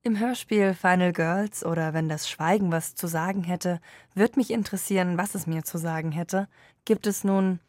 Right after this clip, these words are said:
ein altes Girl, das wie eine Art Filmvorführerin agiert, und vier junge Final Girls. Wie würdet ihr denn die Final Girls charakterisieren und welche Entwicklung nehmen sie eurer Ansicht nach im Laufe des Stückes?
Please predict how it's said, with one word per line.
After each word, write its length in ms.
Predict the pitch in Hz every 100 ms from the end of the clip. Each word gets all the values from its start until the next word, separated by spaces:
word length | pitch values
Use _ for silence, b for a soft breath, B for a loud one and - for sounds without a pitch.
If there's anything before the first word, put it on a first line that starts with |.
| _
ein 200 | 170 165
altes 440 | - 175 208 170 -
Girl, 400 | 170 165 180 208 _
das 220 | 175 -
wie 60 | -
eine 220 | 156 156
Art 200 | 147 160
Filmvorführerin 1040 | - 190 220 220 175 165 180 175 170 170
agiert, 560 | 160 170 175 180 196 - B B B B
und 300 | 185 180 - - _
vier 320 | - 226 220
junge 380 | 190 196 185 180
Final 400 | - 156 156 156
Girls. 560 | 160 156 170 - - _ _ _ _
Wie 280 | 196 196 190
würdet 200 | 226 220
ihr 80 | 185
denn 180 | 185
die 100 | 180
Final 380 | 175 180 196 196
Girls 320 | 180 175 175
charakterisieren 960 | - 165 165 - 165 160 175 180 156 156 B B B -
und 220 | 165 165
welche 280 | 170 175 170
Entwicklung 600 | 156 190 196 170 160 160
nehmen 220 | 165 170
sie 120 | 160
eurer 280 | 165 165 165
Ansicht 460 | 170 180 170 -
nach 280 | 165 160 156 B B -
im 140 | 170
Laufe 300 | 165 185 170
des 180 | 165 -
Stückes? 500 | - 175 160 -